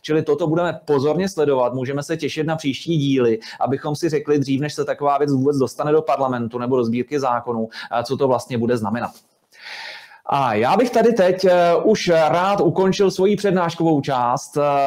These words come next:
rád bych vás pozval i na, eh, setkání naživo, eh, která se budou konat, eh, po různých městech. Prosím, sledujte, eh, moje sociální sítě. Eh, a, eh, rád bych se s vámi podíval na dotazy, které mi posíláte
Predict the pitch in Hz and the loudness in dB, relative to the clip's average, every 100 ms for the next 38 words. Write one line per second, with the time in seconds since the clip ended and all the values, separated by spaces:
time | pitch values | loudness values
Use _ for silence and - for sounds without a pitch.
0 | 135 131 120 139 147 151 165 185 180 - | 2 2 0 0 0 0 0 2 0 -2
1 | 151 143 143 160 156 151 170 156 110 76 | -2 -2 0 0 0 -2 -2 -2 -4 -6
2 | 120 120 113 - 123 117 131 - 147 165 | -8 -8 -8 -8 -8 -8 -10 -8 -4 -4
3 | 147 131 147 131 127 - - 131 131 147 | -4 -2 0 0 0 -4 -6 -6 -4 -2
4 | 139 135 147 147 151 147 139 143 143 135 | -4 -2 0 0 0 0 0 0 -2 0
5 | 135 143 139 127 143 139 135 123 127 131 | 0 0 0 0 -2 -2 -4 -6 -6 -6
6 | - 123 - 139 123 120 127 131 127 - | -6 -8 -6 -6 -2 0 0 0 -2 -4
7 | - - 127 123 123 127 135 123 117 - | -10 -4 -2 0 0 0 0 -2 -6 -8
8 | 123 143 131 127 139 139 123 110 117 101 | -6 -2 -2 -2 -2 -4 -4 -2 0 -2
9 | - - - 127 123 120 - 143 143 123 | -6 -14 -4 -2 0 -2 -2 0 0 2
10 | 110 123 123 139 143 156 170 190 170 160 | 2 2 2 0 0 -2 -2 -4 -2 -2
11 | 175 185 160 160 160 175 185 143 151 165 | -2 -2 -2 0 0 0 0 -2 -2 -2
12 | 165 160 160 185 170 - 160 143 131 127 | -2 -2 -2 -2 -6 -4 0 0 0 0
13 | 113 | -2